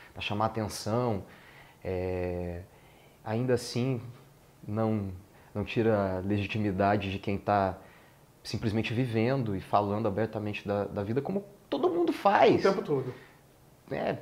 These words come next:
Speaker 1: você postar alguma coisa. É muito curioso, antes eu via um casal falando com outro casal na rede social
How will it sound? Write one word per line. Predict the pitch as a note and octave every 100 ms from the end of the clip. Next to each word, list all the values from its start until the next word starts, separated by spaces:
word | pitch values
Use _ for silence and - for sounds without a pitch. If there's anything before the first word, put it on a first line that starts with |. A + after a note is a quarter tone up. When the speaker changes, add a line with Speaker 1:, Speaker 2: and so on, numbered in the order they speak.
| -
Speaker 1:
você | A#2 - D3 D3 - - - - - - -
postar | C#3+ C#3+ - B2+ C3+
alguma | E3+ B2 A#2
coisa. | G#2 A#2 C3 C#3+ - - - -
É |
muito | C#3+ D#3+ E3
curioso, | E3+ B2 -
antes | B2+ D3+ C#3+
eu | D3+
via | A2+ C#3+
um | C#3+
casal | C#3 G#2+ A2+ A#2+ G2+
falando | - G#2 A#2 C3
com | C3 A2
outro | B2 C3+
casal | - G#2+ G2+ G2+
na |
rede | G2 F#2+
social | - - - A#2